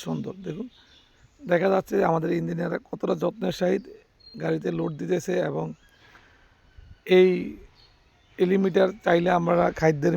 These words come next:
মিলে বা বিভিন্ন মেশিনে ব্যবহার করতে পারেন লোডিংয়ের কাজে। অনেকে মেশিন নিচ্ছে, অত্যন্ত সুন্দর মেশিন খুঁজতেছেন।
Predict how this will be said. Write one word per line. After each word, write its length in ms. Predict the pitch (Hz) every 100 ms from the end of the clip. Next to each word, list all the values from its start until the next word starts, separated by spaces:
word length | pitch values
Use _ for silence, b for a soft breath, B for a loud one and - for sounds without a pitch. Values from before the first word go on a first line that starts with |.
| 170
মিলে 260 | 165 160 - 254 - - - -
বা 120 | 143 143 - - - _ _
বিভিন্ন 300 | 160 180 226 240 214
মেশিনে 300 | - 190 185
ব্যবহার 220 | 165 151 147
করতে 200 | 151 156 151
পারেন 220 | 160 160 - 160
লোডিংয়ের 480 | 175 175 180 180 185 - _ -
কাজে। 280 | 143 123 117 - _ b b b b -
অনেকে 340 | 160 170 175 175 180 160
মেশিন 280 | 160 165 170
নিচ্ছে, 240 | 170 - 170 170
অত্যন্ত 280 | - 170 175 -
সুন্দর 280 | 170 160 160 160
মেশিন 240 | 156 165 151
খুঁজতেছেন। 480 | 151 - - -